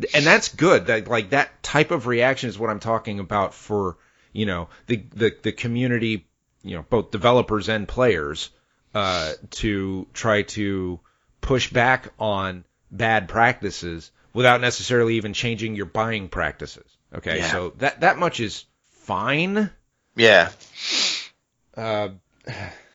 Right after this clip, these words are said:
Speaker 2: Hmm.
Speaker 1: but, um,
Speaker 2: I suppose it isn't possible to le-, to believe that it could get to a point where individual gamers or gr-, groups of gamers might be more predisposed to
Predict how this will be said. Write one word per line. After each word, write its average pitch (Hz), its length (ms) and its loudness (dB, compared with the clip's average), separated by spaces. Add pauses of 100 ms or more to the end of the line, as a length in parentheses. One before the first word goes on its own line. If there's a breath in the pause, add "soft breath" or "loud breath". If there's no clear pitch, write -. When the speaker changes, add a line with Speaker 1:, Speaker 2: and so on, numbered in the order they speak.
(220)
Speaker 2:
Hmm. 110 180 -4 (520)
Speaker 1:
but, 117 320 -2
um, 101 500 -4 (1700 loud breath)
Speaker 2:
I 302 60 2
suppose 285 240 6
it 156 80 6
isn't 139 240 6
possible 113 500 6
to 120 140 -2
le-, 120 380 2
to 131 180 -2
believe 120 400 6
that 117 140 8
it 120 120 8
could 113 140 -6
get 120 180 2
to 123 140 2
a 113 40 6
point 117 440 4
where 113 420 8 (800)
individual 110 580 0
gamers 104 500 4
or 92 140 2
gr-, - 260 0
groups 101 300 2
of 98 60 -4
gamers 101 440 2
might 95 220 4
be 98 140 -4
more 98 300 4
predisposed 98 800 4
to 92 260 6